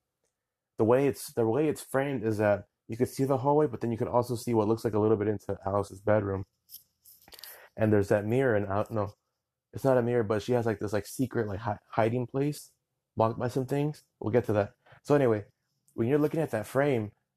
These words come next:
you see Alice walking through the hallway. But because I knew,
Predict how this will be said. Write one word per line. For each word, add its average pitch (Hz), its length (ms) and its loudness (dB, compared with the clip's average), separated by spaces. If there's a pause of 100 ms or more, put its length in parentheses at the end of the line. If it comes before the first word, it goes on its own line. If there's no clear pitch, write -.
you 131 200 2
see 104 400 -4 (100)
Alice 113 360 2
walking 104 220 -4
through 98 120 0
the 87 100 -6
hallway. 107 500 2 (840)
But 104 380 0
because 117 300 2
I 120 80 4
knew, 120 540 0